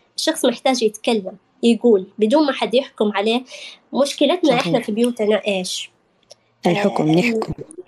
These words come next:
Speaker 1: مش الحكم، آه، إيثار بس، العاطفة لما تتدخل. أنا
Speaker 2: مم.
Speaker 1: مرة سجلت حلقة في كلام عفوي،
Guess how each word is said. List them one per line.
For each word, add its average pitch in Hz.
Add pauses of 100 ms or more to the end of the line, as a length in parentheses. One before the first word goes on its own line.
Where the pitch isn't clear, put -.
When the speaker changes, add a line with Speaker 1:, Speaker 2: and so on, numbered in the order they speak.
(280)
Speaker 1:
مش 381
الحكم، 220 (100)
آه، 233
إيثار 226
بس، 214
العاطفة 240
لما 202
تتدخل. 202 (640)
أنا 330
Speaker 2:
مم. 190
Speaker 1:
مرة -
سجلت 254
حلقة 202
في -
كلام 214
عفوي، 208